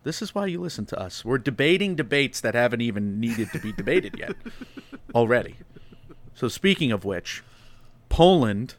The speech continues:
Speaker 1: has selected the, the peasants over Green Border, and obviously we're on the side of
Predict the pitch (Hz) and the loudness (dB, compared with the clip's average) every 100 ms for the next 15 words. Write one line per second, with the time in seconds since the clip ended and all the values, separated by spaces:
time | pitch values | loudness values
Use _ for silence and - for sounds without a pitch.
0 | - 120 - 127 127 123 120 95 110 107 | -4 -4 -2 0 0 0 -4 -2 -2 -2
1 | - 107 139 143 104 101 - - - - | -6 -4 0 0 0 -8 -10 -14 -18 -20
2 | - 147 151 135 104 113 98 87 92 98 | 0 2 4 2 0 -2 -2 -4 -4 -2
3 | 120 113 98 90 98 95 - 95 95 90 | 0 -2 -6 -8 -8 -8 -12 -12 -12 -14
4 | 90 - 95 90 87 82 - | -12 -8 -6 -8 -10 -14 -16